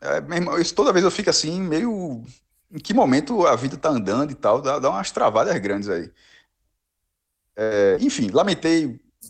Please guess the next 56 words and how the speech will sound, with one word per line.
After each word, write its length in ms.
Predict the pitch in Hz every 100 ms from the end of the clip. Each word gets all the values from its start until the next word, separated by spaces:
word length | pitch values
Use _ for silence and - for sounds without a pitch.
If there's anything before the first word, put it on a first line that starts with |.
| -
eu 60 |
até 100 | 120
lembrei 200 | 165 135
pra 100 | 139
João, 120 | 120 143
lamentei, 260 | 143 160
mas 120 | 151
fiquei 140 | - 339
morgado 340 | 370 147 247
demais 400 | 339 202 95 - -
ali, 160 | 107
no 160 | 101 -
final 180 | - 196
do 60 |
programa 400 | 185 127 143 190
e 40 | 147
tal. 520 | 139 156 160 165 _ _ _ _ _ _ 285
Ainda 300 | 254 240 226
bem 120 | 202
que 80 | 196
a 40 |
gente 120 | 180
tá 140 | 170 180
gravando 240 | 135 151
aqui, 140 | - 147
porque 80 |
eu 40 | 170
não 80 | 170
é, 80 | 143
não 80 | 156
é 40 | 151
que 60 |
nem 100 | 160
querer 180 | 170 170
ver 80 | 175
o 100 | 160
filme, 340 | - 87 85 -
porque 220 | - -
ia 120 | 147
ser 180 | 135 139
meio, 560 | 127 147 139 120 95 90 - _ _
tô, 80 | -
tá, 180 | 110 143
tá, 140 | 147 - -
inclusive 400 | 147 143 131 131
tá 80 | 131
tendo 160 | 147 139
audiência 280 | 123 -
gigantesca, 560 | 120 156 185 - 113 135 -
é, 160 | 113
até 340 | 104 139 151 127
abri 240 | 107 117
aqui, 360 | 107 113 131 - _ _ _ _
é, 480 | 107 107 107 104 98
abriu 400 | 101 110 113 139
com 400 | 139 135 113 101